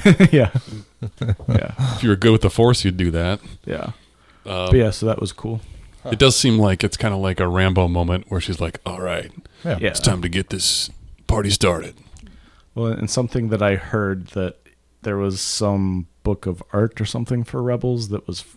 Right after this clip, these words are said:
Speaker 1: written from Sabine's perspective,
Speaker 2: Hmm.
Speaker 1: and she said she kept her hair short because otherwise it itched in her helmet. So
Speaker 2: <laughs>
Speaker 1: it
Speaker 2: Uh-huh.
Speaker 1: makes sense why she's cutting her hair now if she's, like, donning the armor again when she's been not wearing it, right?
Speaker 2: Yes.
Speaker 1: But
Speaker 3: Yeah, you're right. Yeah, yeah.
Speaker 2: Yeah.
Speaker 3: You can't have that hair just ha-, hanging out
Speaker 1: Yeah,
Speaker 3: the back of
Speaker 1: yeah.
Speaker 3: it.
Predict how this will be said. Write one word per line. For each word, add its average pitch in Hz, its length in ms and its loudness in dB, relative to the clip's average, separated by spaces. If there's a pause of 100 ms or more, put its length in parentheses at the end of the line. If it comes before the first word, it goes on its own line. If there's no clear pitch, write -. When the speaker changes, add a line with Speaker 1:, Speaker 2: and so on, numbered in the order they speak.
(140)
Speaker 1:
written 104 260 -2
from 110 240 0
Sabine's 127 400 0
perspective, 131 720 -4 (160)
Speaker 2:
Hmm. 117 180 2
Speaker 1:
and 120 120 0
she 113 80 0
said 107 240 2
she 104 140 -2
kept - 320 -4
her 98 180 2
hair 98 220 2
short - 380 -2
because 92 300 -4
otherwise 90 320 0
it 90 120 -6
itched - 280 -4
in 95 80 -2
her 82 120 -6
helmet. 64 400 -6 (500)
So 98 340 2
Speaker 2:
<laughs> - 320 -4
Speaker 1:
it - 20 2
Speaker 2:
Uh-huh. 110 80 6
Speaker 1:
makes 104 240 6
sense 117 220 -2
why 107 120 4
she's 92 180 -2
cutting 104 240 2
her 98 80 2
hair 101 140 -2
now 98 180 -4
if 92 80 -8
she's, 95 680 -6
like, 92 220 -2
donning 98 320 0
the 92 120 -2
armor 98 200 0
again 92 280 -2
when 95 120 -2
she's 95 160 -4
been 95 200 -6
not 92 200 -2
wearing 90 280 -4
it, - 160 -10
right? 87 200 -4
Speaker 2:
Yes. 95 220 2
Speaker 1:
But 120 40 10
Speaker 3:
Yeah, 110 200 12
you're 95 180 8
right. 92 180 6
Yeah, 90 160 4
yeah. 90 240 4
Speaker 2:
Yeah. 87 280 -2
Speaker 3:
You - 180 -20
can't 95 160 2
have 90 100 2
that 82 140 -2
hair 90 200 -2
just 90 340 -12
ha-, 80 80 -14
hanging 87 300 -6
out 90 120 -2
Speaker 1:
Yeah, 104 160 6
Speaker 3:
the - 40 6 (120)
back - 80 -6
of 85 120 -2
Speaker 1:
yeah. - 200 4
Speaker 3:
it. 104 60 0